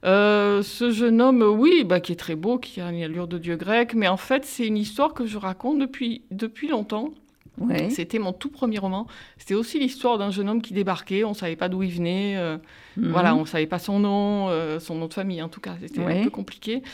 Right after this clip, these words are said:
Speaker 1: Et là, il a un accent, on sait pas son nom, on sait
Speaker 2: Mhm.
Speaker 1: pas d'où il vient, on sait pas pourquoi il s'installe là, est-ce qu'il est réfugié, est-ce qu'on sait pas. Et, euh,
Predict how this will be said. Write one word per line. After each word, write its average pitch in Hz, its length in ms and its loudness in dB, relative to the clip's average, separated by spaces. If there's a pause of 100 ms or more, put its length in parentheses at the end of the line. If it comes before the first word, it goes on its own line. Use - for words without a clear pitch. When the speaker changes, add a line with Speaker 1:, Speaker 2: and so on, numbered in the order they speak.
(240)
Speaker 1:
Et 170 80 -4
là, 220 220 4
il 208 180 0
a 185 80 4
un 180 80 0
accent, 226 400 -2 (120)
on - 20 -6
sait 202 160 -10
pas 180 160 -10
son 190 160 -4
nom, 190 180 -2
on 175 60 0
sait 170 80 0
Speaker 2:
Mhm. 185 80 0
Speaker 1:
pas 208 80 2
d'où 190 120 0
il 190 60 -2
vient, 185 200 -4
on 185 60 -4
sait 185 120 -14
pas 190 100 -6
pourquoi 185 300 -4
il - 20 -4
s'installe 180 420 -8
là, 170 160 -4
est-ce 175 120 -10
qu'il 196 160 -10
est 190 40 -4
réfugié, 180 520 -6
est-ce 175 120 -10
qu'on 180 200 -12
sait - 120 -12
pas. - 160 -12 (640)
Et, 180 280 -4
euh, 160 240 -4